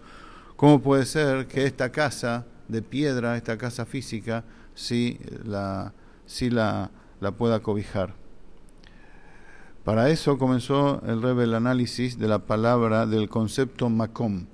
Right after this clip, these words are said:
¿Qué significa espacio, lugar? Dice la Torá, "Hine makom hiti". Hashem le dice a Moshe Rabbeinu,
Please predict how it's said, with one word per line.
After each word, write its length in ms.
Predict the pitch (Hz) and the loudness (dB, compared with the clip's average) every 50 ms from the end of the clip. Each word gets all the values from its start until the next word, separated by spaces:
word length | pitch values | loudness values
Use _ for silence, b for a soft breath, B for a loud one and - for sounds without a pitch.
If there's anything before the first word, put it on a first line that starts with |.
| - B B B B B B B | -20 B B B B B B B
¿Qué 100 | - 143 | -8 -6
significa 720 | 131 139 131 120 123 - 131 113 - - 117 117 120 117 - - - - - - | -4 -2 -4 -4 -2 -4 -6 -4 -2 -2 -2 -2 -2 -4 -10 -18 -20 -20 -16 -10
espacio, 640 | - 110 - - - 110 104 - - - 110 95 87 82 92 | -10 -10 -6 -2 -2 0 0 -2 -6 -8 -8 -8 -10 -10 -8
lugar? 500 | 101 104 107 107 107 104 98 95 120 - - - - - - - - - B B B B B B B B B B B B B | -6 -4 -2 -2 -2 -2 -2 -4 -10 -16 -20 -20 -20 -20 -20 -20 -20 -20 B B B B B B B B B B B B B
Dice 220 | - 120 110 131 127 | -6 -6 -2 0 0
la 120 | 123 117 | 0 0
Torá, 380 | 117 127 117 120 123 127 139 135 | 2 0 2 2 2 2 0 0
"Hine 260 | 120 110 117 123 139 139 | 0 0 0 2 2 2
makom 480 | 135 127 123 - - - 131 131 117 | 2 0 0 -2 0 0 0 2 2
hiti". 380 | 117 120 - - - 110 101 92 | 0 -2 -4 -4 -4 -4 -2 -2
Hashem 320 | 90 101 95 - 131 131 | -4 -6 -6 -4 -2 0
le 80 | 127 127 | 0 0
dice 180 | 123 117 - | -2 -2 -4
a 60 | 117 110 | -4 -4
Moshe 200 | 110 101 - 127 | -4 -4 -4 -2
Rabbeinu, 600 | 113 110 104 107 110 113 117 127 143 156 160 | -2 -2 -2 -2 -2 -2 -2 -2 -2 -4 -6